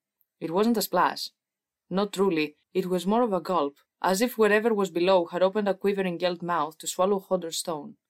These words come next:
Faint echo traveled up the well, and for a moment Brad thought he heard something moving, thrashing about in the water. "Maybe we shouldn't stay here," he said uneasily. "By the well?" asked Mira, "or in the Nightfort?" "Yes,"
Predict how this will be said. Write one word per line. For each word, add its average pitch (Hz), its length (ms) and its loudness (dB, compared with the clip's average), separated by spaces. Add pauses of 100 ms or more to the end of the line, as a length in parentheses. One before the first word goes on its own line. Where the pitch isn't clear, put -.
Faint 233 340 2
echo 226 240 2
traveled 190 400 2
up 175 140 0
the 170 100 2
well, 160 320 0 (400)
and 180 160 -4
for 196 120 4
a 196 80 4
moment 240 300 4
Brad 220 220 2
thought 220 220 0
he 208 180 -2
heard 202 220 0
something 190 420 -2
moving, 143 440 -4 (520)
thrashing 202 400 2
about 180 320 2
in 175 80 -6
the 165 100 2
water. 160 460 -2 (800)
"Maybe 208 420 0
we 190 120 2
shouldn't 202 360 0
stay 170 260 0
here," 156 420 0
he - 160 -14
said 165 240 -2
uneasily. 156 560 -6 (220)
"By 165 160 0
the 160 120 0
well?" 208 360 2
asked - 180 -6
Mira, 285 320 2 (100)
"or 220 120 -2
in 226 80 2
the 226 80 2
Nightfort?" - 540 -2 (340)
"Yes," 190 480 0